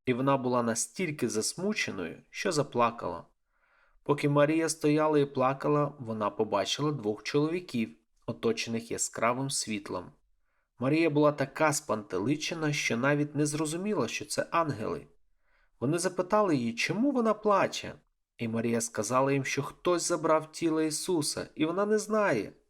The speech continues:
куди віднесли його. Раптом Марія здригнулася, коли почула голос позаду себе. Вона обернулася,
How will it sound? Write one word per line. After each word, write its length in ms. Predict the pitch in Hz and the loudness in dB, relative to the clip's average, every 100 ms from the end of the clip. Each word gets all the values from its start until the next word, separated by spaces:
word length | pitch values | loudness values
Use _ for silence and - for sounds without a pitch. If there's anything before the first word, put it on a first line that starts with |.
| _ _ | _ _
куди 360 | - 208 214 170 | -6 -2 0 2
віднесли 600 | 135 139 135 123 147 151 | 2 2 0 0 0 0
його. 520 | 160 151 147 - - _ _ _ _ _ _ _ - | 0 0 0 0 -8 _ _ _ _ _ _ _ -2
Раптом 460 | 110 120 - 127 | 2 2 2 -2
Марія 400 | 135 139 139 139 | 2 2 4 2
здригнулася, 1000 | 135 - 117 139 175 240 190 107 - 85 - - - - | 0 -2 0 0 2 2 4 2 0 -4 -8 -18 -20 -8
коли 240 | - 107 | -4 -2
почула 420 | 113 110 - 110 | 0 -2 2 2
голос 360 | 107 113 113 113 | 4 4 2 0
позаду 460 | - 104 107 104 123 | -2 -2 0 0 0
себе. 420 | - 139 76 73 _ _ _ _ _ - | 0 0 -2 -8 _ _ _ _ _ -4
Вона 220 | 110 123 | 2 2
обернулася, 800 | 110 110 101 113 151 165 - 175 | 2 0 0 0 0 0 -4 -6